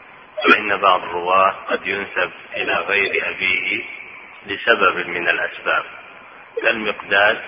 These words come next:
ابن الأسود، فإنه نسب إلى الأسود الزهري لكونه تبناه، إنما هو مقداد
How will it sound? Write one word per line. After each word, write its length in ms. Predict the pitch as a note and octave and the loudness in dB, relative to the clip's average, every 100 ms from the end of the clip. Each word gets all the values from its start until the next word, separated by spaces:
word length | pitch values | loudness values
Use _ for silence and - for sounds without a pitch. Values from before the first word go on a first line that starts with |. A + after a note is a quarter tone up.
| - | -10
ابن 220 | G2 F#2+ | -8 -4
الأسود، 600 | F#2+ - - - F#2 - - - - - - - - - - - | -2 -2 -4 -4 -4 -4 -8 -20 -20 -20 -20 -20 -20 -20 -16 -2
فإنه 560 | F#2+ G2+ G#2 F#2 F#2 F#2 | 0 0 0 -2 0 -2
نسب 400 | A2 - F#2+ F2+ | -2 -2 0 0
إلى 240 | F2+ F2+ | 2 0
الأسود 520 | F2 G#2 - F#2+ F2+ | 0 -2 -2 -4 -4
الزهري 640 | F2 - G#2 G#2 G#2+ B2 A#2 | -6 -6 -6 -4 -2 -4 -4
لكونه 840 | G2 - G#2 G2 F#2 F#2+ F#2+ F#2 - - - - - - - - | -6 -2 -2 -2 -4 -2 -2 -4 -10 -18 -20 -20 -20 -20 -12 -4
تبناه، 680 | F#2+ F#2+ F2+ F2+ F#2+ F2 - - - - - - - | 0 0 0 2 2 2 -2 -12 -18 -20 -20 -18 -6
إنما 420 | F#2 F#2 F#2 F2+ F2+ | -6 -2 0 2 0
هو 280 | G#2 G2+ | 0 -2
مقداد 840 | F2+ F2+ - F2+ F#2+ F#2 F2+ F2+ | -2 -4 -6 2 4 4 0 -10